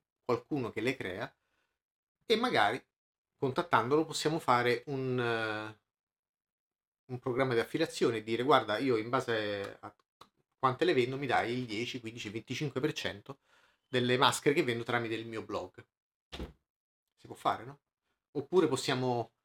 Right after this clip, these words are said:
eh, vendere o partecipare a,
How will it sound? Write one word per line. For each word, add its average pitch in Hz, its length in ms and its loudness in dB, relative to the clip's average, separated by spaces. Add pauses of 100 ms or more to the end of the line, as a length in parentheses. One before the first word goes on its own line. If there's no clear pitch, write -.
(560)
eh, 113 380 0
vendere 147 720 8
o 113 540 6
partecipare 131 580 2
a, 107 320 2